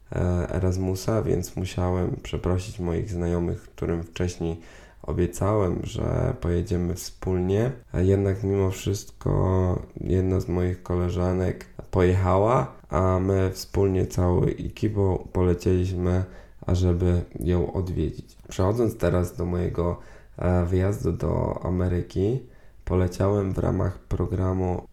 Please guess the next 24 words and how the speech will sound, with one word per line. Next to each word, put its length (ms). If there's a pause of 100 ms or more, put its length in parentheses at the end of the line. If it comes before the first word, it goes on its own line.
Camp 280
America, 680 (260)
a 140
więc, 520
e, 200
jednego 540
z 140
tych 440
Work 460 (240)
and 220
Travel, 460 (180)
gdzie 420
przez 600
dwa 260
i 60
pół 200
miesiąca 560
pracowałem, 680
następnie 500
miałem 400 (480)
cały 360
miesiąc 560
na 340
zwiedzanie 580